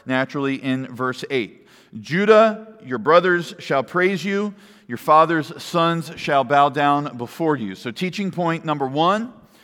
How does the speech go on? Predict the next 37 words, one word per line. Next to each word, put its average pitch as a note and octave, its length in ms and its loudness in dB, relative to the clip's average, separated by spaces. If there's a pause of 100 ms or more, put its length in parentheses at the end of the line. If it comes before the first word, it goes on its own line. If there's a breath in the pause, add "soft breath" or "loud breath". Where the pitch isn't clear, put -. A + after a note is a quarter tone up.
(520 soft breath)
Christ F#3+ 440 4
will F3+ 200 0
be F3+ 120 -4
praised E3+ 460 -2
by D3+ 140 2
his D3 120 -2
brothers. A#2 640 -8 (960 soft breath)
Christ G3+ 500 4
will F3 220 2
be F#3+ 160 -4
praised C#3+ 540 -2
by C#3 160 2
his C3+ 100 -6
brothers. G#2+ 500 -4 (220 loud breath)
When E3 160 -2
we A#3 140 0
think C#4+ 240 -4
of A#3 100 -2
one G#3+ 160 2
of G3 120 -2
Jacob's E3+ 380 -2
boys C#3+ 520 0
being D3 240 -6
praised E3+ 480 -2
by D3 160 4
his C#3 100 -2
brothers, A#2+ 480 0
we D3+ 140 -2
don't F3 180 -6
think D#3 220 -8
of C3 100 -10
Judah. B2 400 -8 (320 soft breath)
We C#3 80 -6
think C#3+ 180 -6
of D3 100 -8
Joseph, F3 580 -4 (440 soft breath)
right? C#3+ 300 4